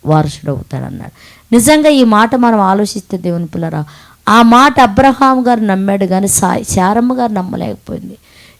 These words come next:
ఈ శారమ్మ గారు నమ్మలేకపోవటం వల్ల ఏం చేసిందో చూడగలిగితే, దేవుని పిల్ల పదహారవ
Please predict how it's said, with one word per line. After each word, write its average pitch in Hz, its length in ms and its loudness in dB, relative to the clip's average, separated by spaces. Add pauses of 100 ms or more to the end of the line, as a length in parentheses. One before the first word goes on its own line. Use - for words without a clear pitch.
ఈ 240 40 0
శారమ్మ 277 500 4
గారు 285 240 4
నమ్మలేకపోవటం 240 1040 0
వల్ల 233 140 0
ఏం 220 300 2
చేసిందో 220 340 0
చూడగలిగితే, 196 680 0
దేవుని 180 220 0
పిల్ల 190 160 0
పదహారవ 233 680 2